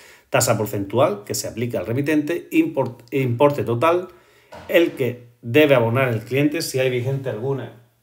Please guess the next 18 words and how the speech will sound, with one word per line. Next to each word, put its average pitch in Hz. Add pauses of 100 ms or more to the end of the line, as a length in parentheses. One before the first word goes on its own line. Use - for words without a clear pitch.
(1800)
promoción, 160 (140)
se -
aplica. 110 (800)
Servicios 151
de 147
entrega 175
disponibles, 180 (260)
si -
se 123
le-, 117
selecciona 120
un 151
servicio 127
adicional, 156
su 120
coste 151
se -
actualiza 127